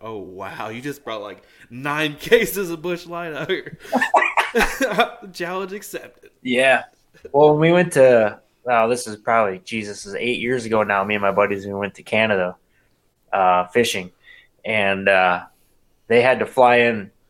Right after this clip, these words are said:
Speaker 2: on a separate flight on the float plane, our beer order,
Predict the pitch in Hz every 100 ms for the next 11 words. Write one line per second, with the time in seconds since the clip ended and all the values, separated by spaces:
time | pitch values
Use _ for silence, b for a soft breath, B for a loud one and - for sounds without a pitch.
0 | _ 107 98 - 127 120 90 - 117 110
1 | - 110 101 - 113 110 - 101 92 90
2 | _ 101 98 107 107 98 95 87 90